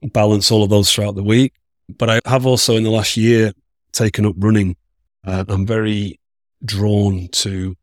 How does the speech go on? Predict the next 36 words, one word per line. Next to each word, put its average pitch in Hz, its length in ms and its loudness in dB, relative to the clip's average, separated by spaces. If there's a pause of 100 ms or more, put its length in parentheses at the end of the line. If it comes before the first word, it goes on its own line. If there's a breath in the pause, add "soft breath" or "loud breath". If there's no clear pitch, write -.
(160)
the 107 100 -4
idea 95 320 -4
of 90 160 -10
ultra 95 540 -6 (100)
running. 104 440 -2 (300)
It's - 140 -10
probably 104 240 -2
not 104 140 -4
the 101 80 -4
best 95 260 -2
idea 95 420 -4
because 95 340 -6
my 98 100 -4
body's 95 340 -6
already 92 200 -4
been 95 200 -6
through 95 220 -6
so 95 180 -4
much, 98 320 -6
like 90 140 -6
two - 180 -8
knee 90 160 -4
surgeries 92 640 -6
as 90 120 -8
a 92 60 -10
twenty-four-year-old. 95 920 -6 (360)
But 107 140 -4
I 104 120 -4
am 113 580 0 (260)
slowly 113 880 0
building 104 420 -4
up 104 240 -6
towards 98 380 -6
wanting 101 220 -6
to - 120 -6
do 95 380 -6